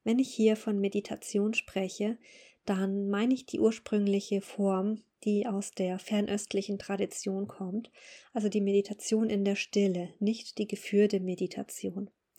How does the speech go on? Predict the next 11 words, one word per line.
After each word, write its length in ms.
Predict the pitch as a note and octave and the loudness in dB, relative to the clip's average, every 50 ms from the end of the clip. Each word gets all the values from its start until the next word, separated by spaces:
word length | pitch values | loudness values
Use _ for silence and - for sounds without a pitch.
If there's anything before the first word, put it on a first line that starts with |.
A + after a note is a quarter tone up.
| - _ _ _ _ _ _ _ _ _ _ _ _ _ _ _ _ - | -20 _ _ _ _ _ _ _ _ _ _ _ _ _ _ _ _ -6
Geführte 420 | G#3+ - - G#3 G#3+ B3 B3 C4+ | -6 -2 2 4 4 4 6 4
Meditationen, 1040 | B3+ B3 B3+ B3 B3+ B3+ - - - - - - A3+ A3 A3 A3+ G#3+ G#3+ G#3+ G#3 G3 | 2 2 2 0 -2 -4 -4 -10 -10 -8 0 2 4 4 4 4 2 2 0 2 0
wie 80 | G#3 | 0
du 140 | G3+ - G3 | 0 0 -2
sie 160 | G3 - G#3 | 0 0 0
ja 180 | G3+ F#3+ F3+ F3+ | 0 0 0 -2
auch 140 | F#3+ G3+ - | -4 -4 -4
in 120 | A3 G3 G3 | -4 -2 -2
meinem 360 | G3 F#3+ F#3+ F#3+ F#3+ F#3 F#3 | -2 -2 -2 -4 -4 -6 -4
Herzensweg-Podcast 1300 | F#3 G#3 A#3 B3 - - B3 G#3+ - - G3 F#3+ - - - - G#3 - - - - G3+ G3 - - | -4 -4 -4 -4 -4 -4 -4 -4 0 0 0 0 0 -4 -8 -8 -8 -8 -8 -8 -6 -6 -6 -6 -10
findest, 580 | - - G3+ G3 G3 G#3 A3+ C4 C4+ - - | -4 -2 0 0 2 0 0 0 -2 -4 -14